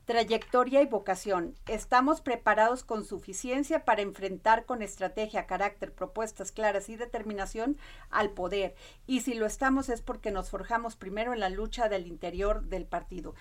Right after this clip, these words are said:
Y también dijo, pues, de que él estaba listo, que él había sido varias veces diputado, este, había sido senador, gobernador, y que, pues, él está, este, esperando esa oportunidad.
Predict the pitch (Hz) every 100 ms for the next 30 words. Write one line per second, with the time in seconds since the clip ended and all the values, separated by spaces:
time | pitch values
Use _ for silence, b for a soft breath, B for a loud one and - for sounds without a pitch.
0 | B B 233 233 240 254 285 320 349 -
1 | 233 - B B 208 196 202 196 202 202
2 | 277 - 277 277 285 311 320 - 220 226
3 | 269 277 208 180 190 202 233 247 247 247
4 | 277 240 226 220 247 247 220 240 233 233
5 | - 175 196 185 220 220 220 240 240 -
6 | b b b - 190 185 - - 185 180
7 | 196 190 196 254 262 269 277 269 254 202
8 | 196 196 202 226 254 285 294 B B -
9 | 240 - - 233 233 226 226 220 - 214
10 | - 254 294 285 - 277 277 262 226 -
11 | - - 202 196 190 185 180 180 190 202
12 | 214 208 233 254 269 269 247 220 214 185
13 | 214 214 214 254